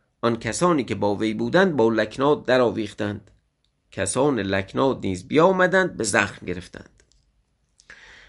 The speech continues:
تمروسیه گرانبار بود، نزدیک وضع حمل بود. زن کلیسا اندر آمد، لگدی بر پشت او زد.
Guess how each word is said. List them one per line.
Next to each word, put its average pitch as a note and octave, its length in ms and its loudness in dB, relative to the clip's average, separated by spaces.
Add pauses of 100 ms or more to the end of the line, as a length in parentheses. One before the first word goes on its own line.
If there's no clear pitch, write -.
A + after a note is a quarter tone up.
(180)
تمروسیه G#2 540 0
گرانبار G#2 680 2
بود، G2 320 -8 (440)
نزدیک G#2+ 640 0
وضع G#2 280 2
حمل C3 420 4
بود. F#2+ 320 -10 (540)
زن G#2+ 300 0
کلیسا G#2+ 580 0
اندر G#2+ 380 -2
آمد، C#3+ 320 0
لگدی C#3 520 2
بر A2+ 160 -2
پشت A2 360 -8
او G#2+ 180 -6
زد. D#2 260 -8